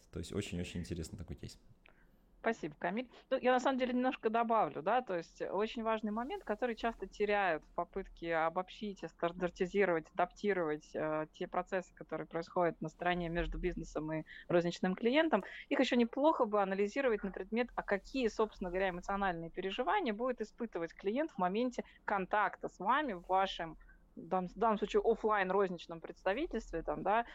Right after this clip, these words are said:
Speaker 2: а, в непосредственном вот взаимодействии с брендом, с людьми, да, то есть мы пришли, мы, многие были там впервые. Нам достаточно было и так непросто сориентироваться, собственно говоря, там, что делать, куда бежать. Ну, вроде бы понятный интерфейс кафе, там, мы присели. То есть пришли голодные люди,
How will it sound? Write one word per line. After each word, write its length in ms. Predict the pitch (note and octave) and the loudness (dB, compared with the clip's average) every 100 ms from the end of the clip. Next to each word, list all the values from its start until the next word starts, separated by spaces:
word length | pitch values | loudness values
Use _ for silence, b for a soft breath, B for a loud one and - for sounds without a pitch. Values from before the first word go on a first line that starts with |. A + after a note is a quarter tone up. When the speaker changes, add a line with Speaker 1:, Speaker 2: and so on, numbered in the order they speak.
| B - | B -10
Speaker 2:
а, 280 | - E3 E3 | -2 0 0
в 60 | |
непосредственном 1000 | F#3+ F#3 D4 G#3+ G3 - E3 D#3+ D#3 D#3 D#3 | -2 -2 0 2 0 -2 -10 -8 -8 -8 -8
вот 200 | D#3 - - | -10 -10 -12
взаимодействии 800 | E3 F#3 G3 G3+ G3 F3 - E3 | 2 4 6 4 4 2 0 -8
с 80 | |
брендом, 520 | E3 G3 A#3 A#3 F3+ D#3+ | 0 2 2 2 0 -4
с 100 | - | -6
людьми, 340 | E3+ F#3+ A3 | -6 -2 0
да, 120 | E3 | 0
то 80 | D#3+ | -2
есть 80 | - | -4
мы 100 | A#3+ | -2
пришли, 480 | G3 F#3 - E3 D3 | -2 -4 -2 -2 -2
мы, 340 | F3 G#3+ F#3 | -2 -2 -2
многие 380 | D#3+ F3+ G#3+ F3 | -4 0 0 0
были 240 | E3 F#3+ | 0 0
там 220 | F3 D#3+ D#3 | 2 -2 -2
впервые. 560 | - F3+ E3 D#3 C#3 B B - | -2 0 0 0 -2 B B -6
Нам 140 | F#3 | -4
достаточно 380 | F#3 A3 G#3+ F#3 | 0 0 0 -2
было 260 | F3 G3 F3+ | -2 -2 0
и 140 | F3+ | 0
так 200 | G3 - | -2 -2
непросто 340 | E3 E3 D#3+ - | -4 -4 -4 -6
сориентироваться, 720 | E3+ F3+ G3 C4+ B3 G3+ - | -8 -6 0 0 0 -2 -6
собственно 320 | F#3+ - E3 | -8 -6 -2
говоря, 160 | E3 | 0
там, 180 | G3 D#3+ | 0 -2
что 180 | - E3 | -4 -6
делать, 280 | F3 G3 E3+ | -2 -2 -2
куда 240 | - E3+ | 0 0
бежать. 320 | E3 D#3+ C#3 - B - | 0 0 0 -2 B -4
Ну, 80 | |
вроде 240 | B3 A#3+ G#3+ | 0 0 0
бы 100 | F#3+ | -4
понятный 420 | F3+ F#3 G#3 E3 | -2 -2 -2 -4
интерфейс 420 | D#3+ D#3 - G3+ | -6 -6 -2 -4
кафе, 360 | - E3 - C#3+ | -2 -4 -2 -4
там, 160 | - | -2
мы 80 | F3+ | -6
присели. 340 | G3+ F#3 - - | -6 -6 -4 -6
То 80 | - - | -10 -16
есть 120 | - | -4
пришли 200 | F#3+ F#4 | 2 4
голодные 500 | G3 G3+ C4 A#3+ G#3+ | 8 8 8 8 6
люди, 420 | E3+ C#3 C3+ B2+ | 4 0 -4 -12